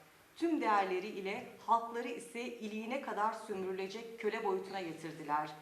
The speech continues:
Yurdun binlerce güzel evladı bu devşirme iktidarların zulmüne ve nefret iktidarlarına kurban oldu.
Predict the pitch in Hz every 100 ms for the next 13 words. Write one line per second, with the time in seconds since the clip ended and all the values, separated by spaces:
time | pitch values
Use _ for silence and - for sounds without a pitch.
0 | - - 220 254 254 302 240 233 233 262
1 | 269 233 208 190 214 220 185 180 175 170
2 | 180 247 247 - - 254 240 240 - 233
3 | 233 247 - - 185 180 175 170 170 220
4 | 247 - 175 175 220 214 208 202 254 -
5 | - 220 247 247 247 262 - - - 190
6 | 196 185 - 175 190 220 - - 185 180
7 | 175 - 151 143 151